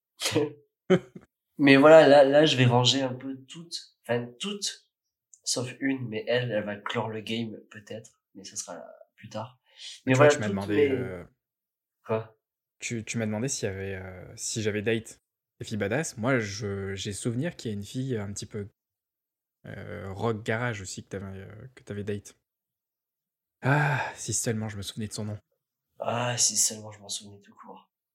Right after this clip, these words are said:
Speaker 1: Je suis
Speaker 2: Bah,
Speaker 1: pas qui
Speaker 2: c'était
Speaker 1: tu
Speaker 2: une
Speaker 1: parles.
Speaker 2: fille genre grunge un peu, tu vois.
Speaker 1: J'ai date ?
Speaker 2: Ouais, t'es sorti avec quelques mois, en fait.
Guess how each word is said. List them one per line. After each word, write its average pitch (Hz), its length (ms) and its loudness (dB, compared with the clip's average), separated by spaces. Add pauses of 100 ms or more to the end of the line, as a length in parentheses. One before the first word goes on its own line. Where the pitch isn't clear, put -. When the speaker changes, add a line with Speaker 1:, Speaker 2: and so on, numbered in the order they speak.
(140)
Speaker 1:
Je - 80 -2
suis 113 80 0
Speaker 2:
Bah, 113 60 0
Speaker 1:
pas 110 60 2
qui - 40 -4
Speaker 2:
c'était 123 160 -4
Speaker 1:
tu 123 80 0
Speaker 2:
une 113 60 -6
Speaker 1:
parles. - 120 -4
Speaker 2:
fille 139 160 -2
genre 113 280 -2
grunge 123 360 -2
un 107 120 -4
peu, 110 180 -10
tu 107 120 -14
vois. 101 100 -16 (840)
Speaker 1:
J'ai 95 200 -6
date ? 117 460 -6 (840)
Speaker 2:
Ouais, 117 160 0
t'es 113 120 -8
sorti 110 260 -6
avec 113 160 -4
quelques 107 220 -12
mois, 107 160 -8
en 104 80 -12
fait. - 260 -20